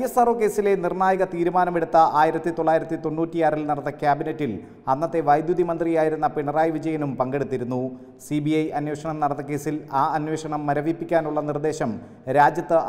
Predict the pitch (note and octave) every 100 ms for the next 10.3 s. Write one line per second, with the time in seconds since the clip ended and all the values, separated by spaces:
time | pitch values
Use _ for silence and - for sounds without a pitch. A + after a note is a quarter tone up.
0 | D3 D#3 E3+ E3+ D#3+ D#3 C#3 C#3+ D3 E3+
1 | E3 D#3 D3+ D3 C#3 C3+ C3+ B2+ A#2+ A#2+
2 | B2+ B2 A#2+ A#2+ - - - - B2 -
3 | C#3+ C#3 C3+ D3 D3 D3 D#3+ D3+ D3+ D3
4 | D3 D3 C#3 D3 D3 D3 C#3+ C#3+ C#3 D3
5 | D3+ D3+ D3+ A2+ - - - D#3 F#3+ G#3
6 | G3+ E3+ D#3+ E3 E3 C#3+ D3 F#3+ E3 D#3+
7 | D3 D3+ C#3 G2+ - D3 D#3+ E3 D3 A#2+
8 | C3 D3+ D#3+ D3 C#3+ C#3 C#3 D3 D3+ D3
9 | C#3 C3+ A#2 F#2+ - - - C#3 E3 F#3+
10 | F3+ D#3+ E3